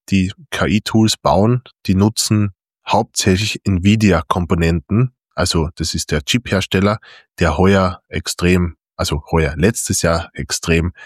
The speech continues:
Gas gegeben hat, jetzt, äh, kurstechnisch, weil halt alles auf dem aufgebaut hat. Google hingegen hat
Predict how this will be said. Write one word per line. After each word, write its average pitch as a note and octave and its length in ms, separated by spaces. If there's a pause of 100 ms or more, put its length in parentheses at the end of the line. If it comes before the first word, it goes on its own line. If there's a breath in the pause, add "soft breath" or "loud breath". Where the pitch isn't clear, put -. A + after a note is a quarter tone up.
(360 loud breath)
Gas E2 280
gegeben G#2+ 260
hat, - 400
jetzt, - 340
äh, D2+ 300 (400)
kurstechnisch, A2+ 800 (420 loud breath)
weil F#2 100
halt F#2 240
alles A2+ 300
auf G2 120
dem F#2+ 180
aufgebaut D#2 580
hat. C2 200 (1120 loud breath)
Google E3 260
hingegen G#2+ 580 (120)
hat G2 200